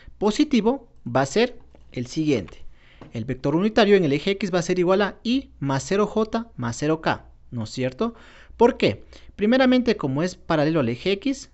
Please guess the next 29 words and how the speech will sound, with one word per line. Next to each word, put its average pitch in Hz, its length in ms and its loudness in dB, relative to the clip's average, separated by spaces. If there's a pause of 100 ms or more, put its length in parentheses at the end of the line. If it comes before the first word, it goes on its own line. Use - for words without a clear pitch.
(200)
hablamos 135 340 -4
de 156 60 -2
la 117 120 -2
componente 110 560 -2
Y. 208 240 2 (520)
Aquí 233 280 -2
no 254 80 4
está - 160 0
escrito 190 300 -2
ningún 151 320 2
número, 170 340 -2
se - 140 -6
sobreentiende 147 480 -2
que 165 80 -4
a - 20 2
la 180 60 2
izquierda 175 400 -2
de 175 60 0
la 170 120 0
Y 208 240 -2
está 170 400 -2 (100)
el 151 160 0
uno, 123 180 4
¿no 107 80 -6
es 110 60 -12
cierto? - 360 -4 (360)
Y 190 100 -4
como 226 340 4
es - 240 2